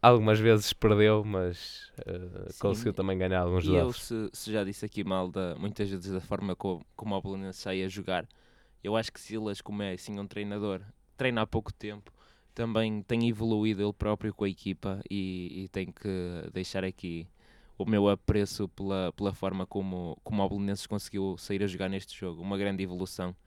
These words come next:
Speaker 2: em relação à, à sua fase inicial.
Speaker 1: Muito bem, sair a jogar e sair do jogo quase sem jogar. É o caso de Guedes no jogo entre o Rio Ave Tondela um a um.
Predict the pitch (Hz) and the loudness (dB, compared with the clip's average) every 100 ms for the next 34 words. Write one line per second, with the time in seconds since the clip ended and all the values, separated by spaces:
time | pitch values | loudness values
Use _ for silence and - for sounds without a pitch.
0 | - - - _ - 107 95 101 95 - | -20 -20 -20 _ -8 -8 -4 -4 -4 -4
1 | 98 92 90 82 95 98 - 101 - 95 | -4 -4 -4 -4 -4 -6 -4 -4 -2 -4
2 | 95 87 - 92 80 - _ _ _ - | -2 -6 -6 -6 -6 -8 _ _ _ -20
3 | - - - 123 120 104 110 98 - - | -20 -20 -4 -2 -2 0 0 2 -2 -8
4 | - 120 123 117 98 98 - 107 104 101 | 0 2 2 0 0 -2 0 2 2 2
5 | 104 120 135 135 - _ - - 113 120 | 4 6 6 0 -14 _ -14 0 2 2
6 | 117 - 117 117 110 117 107 120 120 110 | 2 2 4 4 4 2 4 6 6 2
7 | - 117 117 110 - - 113 113 104 98 | 4 6 8 6 2 4 6 6 6 8
8 | 90 - - - - 92 107 104 - 117 | 6 2 -10 -14 0 6 6 6 8 8
9 | 98 101 95 95 107 110 110 117 110 98 | 6 2 0 4 6 6 4 2 4 6
10 | 98 92 101 95 90 92 87 - - - | 4 6 6 6 4 4 2 0 -12 2
11 | 95 90 98 92 90 107 101 95 90 82 | 2 4 6 8 8 10 10 10 8 6
12 | 87 110 101 104 98 90 87 - 113 107 | 2 4 8 8 8 6 4 4 6 8
13 | 101 117 | 6 4